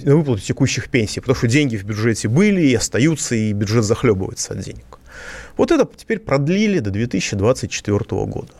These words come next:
Ну и последнее, чтобы было понятно, что общее одичание касается не только, э, государства. Яндекс –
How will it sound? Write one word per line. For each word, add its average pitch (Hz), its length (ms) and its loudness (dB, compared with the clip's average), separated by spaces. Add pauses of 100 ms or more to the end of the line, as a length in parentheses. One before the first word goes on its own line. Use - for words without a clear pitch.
(460)
Ну 262 120 8
и 254 40 6
последнее, 185 540 2
чтобы 107 380 -2
было 123 220 2
понятно, 175 420 0
что - 200 0
общее 135 260 0
одичание 123 480 0
касается - 580 0
не 170 240 6
только, 165 720 2 (420)
э, 104 640 2
государства. 107 760 0 (600)
Яндекс – 160 600 0